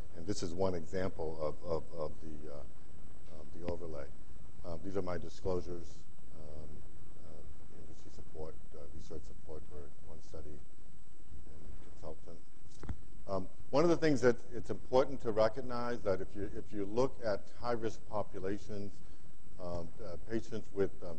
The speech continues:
severe mental illness are, um, very high risk for a number of medical,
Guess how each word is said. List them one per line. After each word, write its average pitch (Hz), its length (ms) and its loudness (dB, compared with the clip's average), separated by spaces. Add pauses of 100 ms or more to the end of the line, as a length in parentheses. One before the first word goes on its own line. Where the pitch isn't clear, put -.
severe 107 240 0
mental 101 300 2
illness 92 420 0
are, 90 320 2 (520)
um, 87 200 -2 (460)
very 135 300 6
high 113 160 2
risk 104 320 2
for 92 160 2
a - 20 0
number 107 400 0
of 92 120 0
medical, 107 540 2